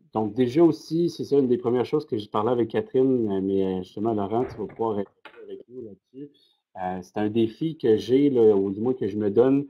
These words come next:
c'est d'être capable de rejoindre le plus de monde possible pour pouvoir, euh, rejoindre les gens l'année prochaine. Donc ça, c'est mon point trois. Euh, puis justement, je vais avoir des questions à te poser au niveau de l'utilisation de Mahara, étant donné que tu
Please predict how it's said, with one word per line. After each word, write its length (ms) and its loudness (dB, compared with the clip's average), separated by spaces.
c'est 120 -18
d'être 160 4
capable 280 2
de 80 6
rejoindre 400 2
le 100 0
plus 220 -2
de 80 0
monde 300 0
possible 760 0
pour 220 -4
pouvoir, 360 -2
euh, 120 -6
rejoindre 520 -4
les 60 -6
gens 140 -4
l'année 240 -4
prochaine. 460 -8
Donc 200 -8
ça, 100 -10
c'est 100 -16
mon 140 -6
point 260 -8
trois. 480 -8
Euh, 480 -4
puis 180 4
justement, 300 -2
je 80 -6
vais 80 0
avoir 240 2
des 100 -8
questions 320 2
à 60 -2
te 40 -8
poser 460 2
au 80 4
niveau 340 0
de 140 -2
l'utilisation 720 -2
de 60 0
Mahara, 540 -2
étant 200 -4
donné 320 -4
que 460 -2
tu 60 -16